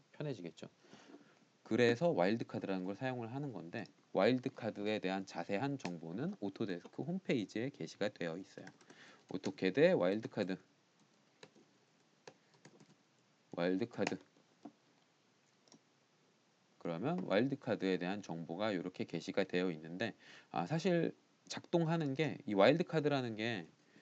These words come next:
엑셀에서도 쓰이고 윈도우에서도 쓰이고 워드에서도 쓰이고 다 쓰이거든요. 에이 공일, 에이 공이,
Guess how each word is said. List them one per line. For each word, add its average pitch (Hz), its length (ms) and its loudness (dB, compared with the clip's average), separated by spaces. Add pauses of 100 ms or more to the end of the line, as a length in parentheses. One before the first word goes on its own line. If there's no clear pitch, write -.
(160)
엑셀에서도 131 680 6
쓰이고 170 580 2
윈도우에서도 110 680 2
쓰이고 110 600 -2
워드에서도 90 560 2
쓰이고 147 340 -2
다 - 160 -2
쓰이거든요. 101 500 0 (2500)
에이 113 260 2
공일, 92 420 -4 (1080)
에이 101 220 -2
공이, 87 400 -8